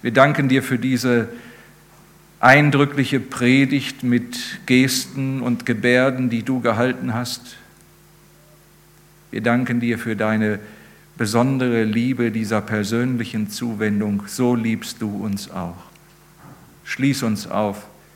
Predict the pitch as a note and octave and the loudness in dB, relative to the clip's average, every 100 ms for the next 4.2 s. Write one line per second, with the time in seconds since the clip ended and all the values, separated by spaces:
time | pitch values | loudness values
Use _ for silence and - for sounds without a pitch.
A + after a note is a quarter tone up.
0 | _ - - A#2 A2+ D3 - - - - | _ -16 -6 -4 -2 -4 -4 -18 -20 -20
1 | - - - A2 G#2 A2+ A#2+ A#2+ G2+ G2+ | -20 -20 -10 -4 2 4 4 2 2 0
2 | G2 G2+ - - - _ - - - A2+ | 0 -2 -8 -14 -20 _ -20 -18 -6 -2
3 | G#2 A2 A2+ A#2 A2+ G2+ G2+ G#2 G2+ G2 | 2 2 4 2 -2 0 0 2 0 0
4 | - | -6